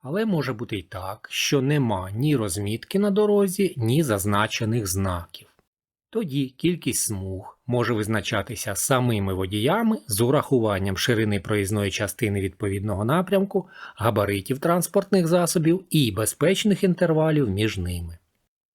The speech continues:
Дивимось ось на цю картинку. Перше, на що звертаємо увагу, чи нема знака,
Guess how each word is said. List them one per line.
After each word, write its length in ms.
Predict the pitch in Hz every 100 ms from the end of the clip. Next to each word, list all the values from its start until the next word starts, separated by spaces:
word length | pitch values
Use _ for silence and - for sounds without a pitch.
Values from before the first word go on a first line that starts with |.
| -
Дивимось 540 | 135 120 98 104 -
ось 140 | 110
на 100 | 113
цю 180 | 104 123
картинку. 580 | - 110 - 208 226 208
Перше, 440 | - 135 117 -
на 120 | 104 101
що 220 | - 107
звертаємо 680 | 101 104 - 98 98 101 107
увагу, 520 | 147 214 202 190 208 - - - -
чи 180 | -
нема 360 | 123 113 123 175
знака, 720 | - 107 95 98 - 170 220